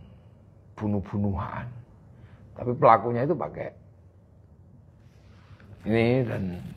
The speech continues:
bekas-bekas lukanya itu tidak seperti bekas luka pada umumnya yang tulangnya nggak ada serpihan,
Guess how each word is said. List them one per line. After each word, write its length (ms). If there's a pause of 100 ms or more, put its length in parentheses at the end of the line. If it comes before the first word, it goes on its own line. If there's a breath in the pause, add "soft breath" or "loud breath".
(720)
bekas-bekas 640
lukanya 560
itu 320 (800)
tidak 240
seperti 400
bekas 320
luka 160
pada 320
umumnya 480
yang 240 (1400 loud breath)
tulangnya 480
nggak 160
ada 80
serpihan, 720